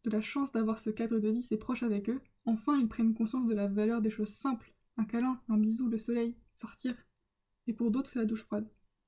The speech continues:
Cette pause obligée, c'est comme un temps d'arrêt pour se recentrer. On n'a plus le choix. À toujours repousser ces questions pour ne jamais se les poser.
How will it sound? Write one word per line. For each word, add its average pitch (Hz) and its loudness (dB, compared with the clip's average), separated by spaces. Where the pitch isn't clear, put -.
Cette 226 -4
pause 285 2
obligée, 240 2
c'est 220 -4
comme 240 2
un 208 4
temps 226 2
d'arrêt 220 2
pour 233 -12
se - -6
recentrer. 214 -2
On 233 6
n'a 247 6
plus 220 -2
le 220 0
choix. 220 -2
À 233 -2
toujours 285 0
repousser 254 0
ces 240 -2
questions 220 -2
pour 220 2
ne 214 4
jamais 226 4
se - -8
les 233 -2
poser. 214 0